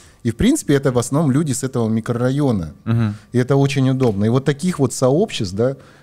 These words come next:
Speaker 1: клуба здорового образа жизни, вот за эти там шесть лет там их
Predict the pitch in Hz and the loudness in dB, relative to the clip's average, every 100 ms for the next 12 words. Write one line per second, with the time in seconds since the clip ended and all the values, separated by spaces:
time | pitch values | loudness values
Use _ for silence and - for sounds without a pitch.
0 | _ 120 113 101 110 110 107 101 104 101 | _ 0 2 2 0 2 0 0 -2 -2
1 | 101 98 92 95 - 101 120 120 107 95 | -2 -2 -2 -4 -2 0 0 0 -2 -4
2 | 87 131 113 - 131 139 92 92 110 | -2 0 0 0 -2 0 -2 -2 -4